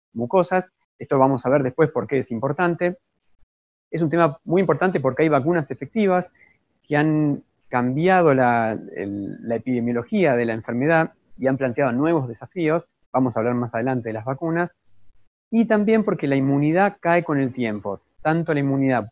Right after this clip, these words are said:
producida por la vacuna como producida por la misma enfermedad. Y eso también es un punto muy importante para la epidemiología de la enfermedad.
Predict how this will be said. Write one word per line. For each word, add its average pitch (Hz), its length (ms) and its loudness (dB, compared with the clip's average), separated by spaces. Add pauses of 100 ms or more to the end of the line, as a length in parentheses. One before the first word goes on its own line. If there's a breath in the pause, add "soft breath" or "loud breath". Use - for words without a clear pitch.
(100)
producida 120 520 -2
por 180 220 4
la 180 160 2
vacuna 196 580 0
como 170 240 2
producida 143 440 -2
por 127 140 -2
la 110 100 -2
misma 131 240 -6
enfermedad. 110 420 -8 (400)
Y 139 60 -6
eso 139 100 -2
también 156 300 2
es 135 120 -4
un 127 140 -4
punto 131 260 -4
muy 131 220 0
importante 127 580 -2
para 107 220 -4
la 104 80 -6
epidemiología 110 580 -6
de 110 60 -4
la 101 80 -6
enfermedad. 101 400 -10